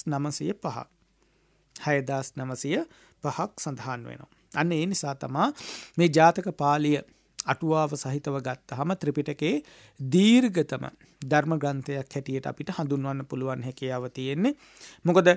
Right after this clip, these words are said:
ජාතක අටුවාව ගත්තහම විශාල ධර්ම ග්‍රන්ථ ප්‍රමාණයකට අටුවා විස්තර සපයලා තිබෙන නිසා. ඒ වගේම මේ ජාතක කතා ප්‍රමාණය පිළිබඳව අටුවා ධර්ම ග්‍රන්ථවල මෙහෙම විස්තර කරනවා. විශේෂයෙන්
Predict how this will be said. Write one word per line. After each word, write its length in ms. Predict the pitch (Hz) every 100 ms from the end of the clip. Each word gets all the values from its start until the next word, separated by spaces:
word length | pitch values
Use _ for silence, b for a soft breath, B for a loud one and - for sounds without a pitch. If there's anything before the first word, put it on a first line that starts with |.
| - b b
ජාතක 480 | 143 175 190 208 208
අටුවාව 540 | 185 165 202 233 202 147
ගත්තහම 600 | 139 139 - 135 139 165 262 247
විශාල 560 | 143 - 180 196 220
ධර්ම 300 | 165 147 170 165
ග්‍රන්ථ 340 | 156 151 -
ප්‍රමාණයකට 840 | 139 139 143 151 135 131 135 160
අටුවා 400 | 185 - 151 151
විස්තර 360 | 139 - - 143 277 - b b -
සපයලා 580 | 151 139 139 131 180 247 _ _
තිබෙන 360 | - 123 127 196
නිසා. 300 | 202 - - _ B B B B B
ඒ 180 | - 214
වගේම 540 | 247 262 254 214 185 269 370
මේ 200 | 240 247
ජාතක 500 | 170 160 196 - 214
කතා 360 | - 220 233 240
ප්‍රමාණය 580 | - 180 185 202 135 135 135
පිළිබඳව 540 | 135 131 135 123 123 -
අටුවා 360 | 135 208 202 196
ධර්ම 260 | 139 165 175
ග්‍රන්ථවල 540 | 180 175 196 190 240
මෙහෙම 260 | 180 170 180
විස්තර 340 | 139 - 139
කරනවා. 220 | 131 135
විශේෂයෙන් 440 | 135 - 147 208